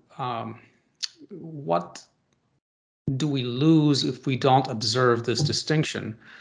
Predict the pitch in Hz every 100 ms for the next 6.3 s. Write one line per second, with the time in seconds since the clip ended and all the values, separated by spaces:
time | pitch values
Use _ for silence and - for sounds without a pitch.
0 | - - _ _ 160 165 160 - 226 185
1 | 208 226 - 170 135 127 117 127 120 120
2 | 131 123 113 117 113 110 117 117 139 143
3 | 151 185 190 190 156 151 143 139 135 120
4 | 123 117 123 127 160 - 110 95 - -
5 | 117 127 117 110 98 104 98 107 - -
6 | 95 - -